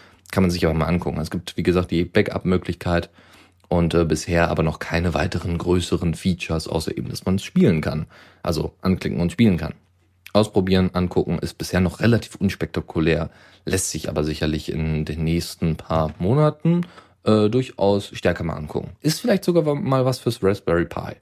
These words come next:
Um, ähm, ne, also wer, ich hab ja mal, also wir haben ja mal von, von Elektrol, äh, äh, uns, also von Trolli uns, äh, mal so das, ihn hier angesprochen und er hatte, äh, auf Diaspora was gepostet, wo er,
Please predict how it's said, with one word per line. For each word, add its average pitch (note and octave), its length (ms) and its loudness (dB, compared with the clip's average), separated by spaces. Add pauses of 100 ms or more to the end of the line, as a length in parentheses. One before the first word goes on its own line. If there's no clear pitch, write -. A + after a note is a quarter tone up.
(560)
Um, E2+ 420 0
ähm, D#2+ 320 -2 (160)
ne, A#2+ 220 2
also F#2+ 200 0
wer, G#2 260 2 (180)
ich - 260 -6
hab - 160 -2
ja G2+ 220 0
mal, G2 440 0
also F#2 180 -2
wir F#2+ 80 4
haben A2+ 100 4
ja A2 80 4
mal G2 200 2
von, F2+ 200 0
von E2+ 160 -2
Elektrol, A2 920 2 (440)
äh, - 80 -2
äh, G2 220 2
uns, F#2+ 580 -2
also F2+ 140 0
von F2+ 140 -4
Trolli C#3 300 0
uns, - 440 -4
äh, F#2+ 220 0
mal F2 400 -2
so F2 300 -2
das, - 360 -6
ihn A2+ 320 0
hier G#2+ 160 4
angesprochen B2+ 640 0 (260)
und A2 140 -2
er F#2+ 140 0
hatte, A2+ 600 2 (220)
äh, - 240 -12
auf G#2 140 -4
Diaspora A#2 480 0
was A2 100 -6
gepostet, A2 720 0
wo F#2+ 200 2
er, E2+ 680 0